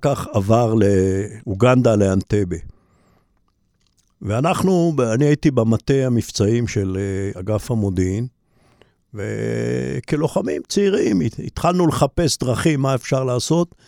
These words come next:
ובקיצור, זרקו אותנו מכל המדרגות.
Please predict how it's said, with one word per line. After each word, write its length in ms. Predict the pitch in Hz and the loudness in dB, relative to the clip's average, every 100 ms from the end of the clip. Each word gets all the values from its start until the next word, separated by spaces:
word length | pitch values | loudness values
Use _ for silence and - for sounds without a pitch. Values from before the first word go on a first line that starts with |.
| - - _ _ _ _ _ - | -20 -20 _ _ _ _ _ -6
ובקיצור, 680 | 127 123 - 131 - 165 131 | -4 -4 -4 -2 2 4 4
זרקו 340 | 131 110 143 | 2 2 0
אותנו 340 | 139 127 113 | 0 0 0
מכל 300 | 104 98 117 | 0 -2 -4
המדרגות. 680 | 110 95 85 82 82 85 - | -2 -4 -4 -8 -10 -18 -20